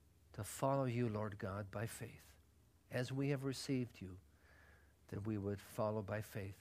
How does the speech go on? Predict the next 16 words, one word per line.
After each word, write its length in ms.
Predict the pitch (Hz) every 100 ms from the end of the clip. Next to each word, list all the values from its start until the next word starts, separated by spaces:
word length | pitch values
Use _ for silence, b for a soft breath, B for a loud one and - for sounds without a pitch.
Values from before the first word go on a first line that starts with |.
| - -
Thank 260 | 120 -
you, 60 | 127
Lord 220 | 110 107 -
God. 400 | 98 104 104 - - - b b b b b b - - - - - - -
Speak 460 | - - 165 -
to 100 | -
our 160 | 143 135
hearts, 440 | 123 131 131 -
Lord 300 | 131 120 113
God, 400 | 120 120 120 110 - - - b b b b b b b - - -
through 640 | - - 147 143 143 139 113
what 180 | 127 -
we 100 | 131
have 140 | 110 120
read 240 | 143 151
today. 480 | 160 143 143 156